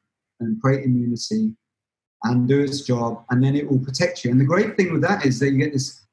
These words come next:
herd immunity. So when enough people start getting immune, natural immunity, it starts passing on.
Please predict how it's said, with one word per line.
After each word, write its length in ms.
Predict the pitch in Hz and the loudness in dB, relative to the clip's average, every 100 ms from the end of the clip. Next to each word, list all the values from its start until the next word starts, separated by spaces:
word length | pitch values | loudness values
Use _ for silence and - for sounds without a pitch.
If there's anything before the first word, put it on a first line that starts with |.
| _ - | _ 0
herd 260 | 175 175 | 2 4
immunity. 540 | 151 127 110 98 - - | 2 2 0 -2 -6 -6
So 200 | 120 131 | 0 2
when 140 | 151 | 2
enough 320 | 156 160 - | 0 -2 -2
people 440 | 160 143 143 131 131 _ _ | -4 0 0 0 -4 _ _
start 280 | - 143 135 | -6 -2 0
getting 220 | 139 135 | 2 2
immune, 480 | 131 127 147 131 110 | 4 4 4 2 2
natural 340 | 120 127 - 127 | -2 -2 0 4
immunity, 440 | 139 147 131 110 | 4 2 0 -4
it 60 | 104 | -2
starts 320 | 127 - - | -4 -4 -6
passing 360 | 123 120 120 117 | -4 -2 -4 -4
on. 140 | 107 | -4